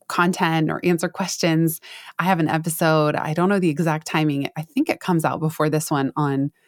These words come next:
the ten most creative ways that I've been leveraging G P T four. In Notion, I do it a little bit. I'll say, "Summarize this page,"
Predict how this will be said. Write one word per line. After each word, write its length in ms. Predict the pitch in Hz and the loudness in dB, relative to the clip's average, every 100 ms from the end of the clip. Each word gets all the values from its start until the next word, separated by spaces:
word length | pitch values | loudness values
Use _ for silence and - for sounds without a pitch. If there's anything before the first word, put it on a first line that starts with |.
| _ _ | _ _
the 80 | 185 | -4
ten 320 | 156 180 160 | -2 2 4
most 200 | 151 156 | 4 0
creative 360 | - 147 143 131 | 0 0 2 0
ways 260 | 135 156 | 0 0
that 140 | 160 139 | 0 0
I've 120 | 135 | 0
been 220 | 123 127 | -2 -2
leveraging 500 | 127 143 143 151 143 | -2 -2 -2 0 0
G 140 | 139 139 | -2 -2
P 160 | 143 | -4
T 240 | 139 135 139 | -2 -4 -4
four. 400 | 143 139 160 226 _ _ _ _ _ _ _ _ | -2 -2 -2 -4 _ _ _ _ _ _ _ _
In 180 | 247 277 | 4 6
Notion, 420 | 269 277 294 262 240 | 6 2 2 0 0
I 60 | |
do 140 | 233 277 | 2 2
it 60 | |
a 60 | 330 | 2
little 300 | 247 175 196 | 2 2 2
bit. 120 | 220 | 2
I'll 120 | 220 | 0
say, 160 | 196 170 | 0 -2
"Summarize 540 | 160 175 165 170 165 | 0 2 2 2 0
this 180 | 165 160 | 0 -2
page," 580 | - 147 143 190 208 | -4 -2 0 -2 -4